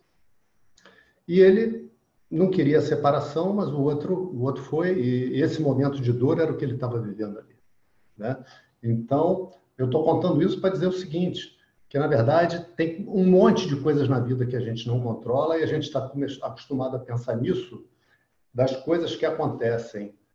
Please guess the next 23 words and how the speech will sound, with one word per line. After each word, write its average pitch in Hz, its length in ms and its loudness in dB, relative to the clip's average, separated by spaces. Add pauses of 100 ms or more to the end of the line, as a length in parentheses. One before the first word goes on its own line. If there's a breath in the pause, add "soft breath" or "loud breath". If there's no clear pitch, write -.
(320)
do 131 140 2
lado 147 280 2
de 139 80 -2
fora 151 400 2
da 139 120 -2
nossa 135 220 -2
experiência. 110 800 -6 (460)
Do 123 80 -2
lado 147 220 2
de 135 80 -2
fora, 151 260 -2
eu - 40 -2
tô 151 80 -6
botando 135 360 -2
o 123 100 -2
corpo 127 300 -2
como 131 240 -6
sendo 135 240 -4
a 127 40 -2
nossa 123 280 -2
fronteira, 104 580 -10 (680 soft breath)
né? 107 180 -12 (360 soft breath)
Mas, 156 640 -2